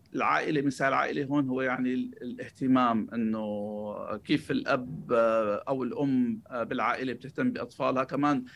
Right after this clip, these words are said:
المدير بالمؤسسة لازم يهتم بموظفينه كأنهم أبناء، كأنهم إخوة، كأنهم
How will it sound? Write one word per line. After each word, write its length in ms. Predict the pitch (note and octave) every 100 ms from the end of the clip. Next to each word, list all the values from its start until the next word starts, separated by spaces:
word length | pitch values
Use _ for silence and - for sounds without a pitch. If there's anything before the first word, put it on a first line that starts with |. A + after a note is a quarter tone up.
| -
المدير 460 | - B2+ B2 C#3+ C#3
بالمؤسسة 580 | B2 B2 B2 - D3+ B2+
لازم 240 | A#2 A2+
يهتم 300 | G#2+ - D#3+
بموظفينه 580 | C3 B2 B2+ B2 C#3 B2+
كأنهم 500 | B2+ - D3+ C3+ C3+
أبناء، 400 | C#3 C#3+ B2+ A#2+
كأنهم 380 | - A#2+ C3+ A#2+
إخوة، 340 | C3+ - C3 -
كأنهم 420 | - A2 C#3 A#2+